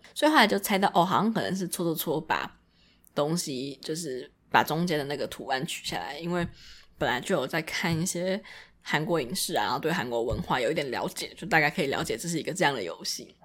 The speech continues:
或者是我就看到那个孔刘说你可以用你的身体偿还那张梗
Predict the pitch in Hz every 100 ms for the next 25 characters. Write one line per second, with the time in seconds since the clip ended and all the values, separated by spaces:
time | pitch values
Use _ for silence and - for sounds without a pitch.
0 | - _ 269 262 226 180 - 208 196 190
1 | 151 - 113 120 117 113 - - _ _
2 | - 180 156 - 190 180 170 - 170 -
3 | - - - 131 151 147 180